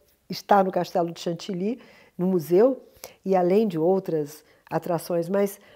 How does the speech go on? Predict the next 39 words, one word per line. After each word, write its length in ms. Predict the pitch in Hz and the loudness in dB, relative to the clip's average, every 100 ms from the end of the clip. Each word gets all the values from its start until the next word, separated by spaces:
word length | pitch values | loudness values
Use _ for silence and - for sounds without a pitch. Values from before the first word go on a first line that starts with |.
| _ | _
para 200 | - 240 | 4 6
dizer 320 | 240 233 180 165 | 6 4 2 2
que 100 | 240 | 0
esse 160 | 247 | 0
Vatel, 540 | 220 294 294 202 208 214 | 4 4 4 6 6 6
voltando 500 | 180 160 220 214 180 | 0 0 0 2 0
ao 80 | |
cozinheiro, 560 | 175 220 247 269 196 220 | -2 -2 2 4 4 2
voltando 380 | 160 156 185 180 | -2 -4 -2 0
ao 80 | 185 | 0
assunto 480 | 180 180 170 185 - - - _ | -2 -6 -4 -6 -8 -18 -20 _
da 140 | 180 180 | -2 -2
cozinha, 520 | 233 196 202 247 240 - | -2 -2 -2 0 0 0
é 100 | 208 | -4
tudo 280 | 339 320 294 | -2 -2 -2
interligado, 600 | 285 240 233 180 196 208 | 0 -2 0 2 4 4
é 40 | |
muito 160 | 233 285 | 0 0
difícil 420 | 285 - 311 208 | 0 2 2 2
separar 440 | 220 - 196 196 | 0 4 4 4
uma 160 | 214 202 | 4 2
coisa 240 | 220 208 | 2 2
da 120 | 190 | 2
outra, 180 | 208 220 | 0 -2
porque, 300 | 262 254 - | -6 -8 -2
na 100 | 247 | 0
verdade, 480 | 233 202 220 240 262 - - _ - | 2 2 2 0 -2 -12 -20 _ -6
é 80 | |
tudo 240 | 277 302 285 | -2 -2 0
cultura, 720 | 302 285 302 254 180 135 156 - - - _ - | 0 2 4 4 4 0 -6 -16 -20 -20 _ -2
né? 240 | 190 240 - - - | -2 -2 -8 -20 -10
E, 680 | 220 214 220 220 214 214 - | -4 -2 -2 -2 -2 -4 -4
e 140 | 208 | 0
o 80 | 226 | 0
Vatel, 800 | 214 254 247 - 220 294 262 196 | 2 0 0 2 4 6 6 6
ele 400 | 202 202 220 226 | 4 2 2 2
era 480 | 214 208 233 254 285 - _ - | 2 4 2 2 2 -4 _ -4
o 120 | 269 | -2
chefe 840 | 285 - - 262 262 - 160 147 | -2 -4 2 2 2 -6 -10 -10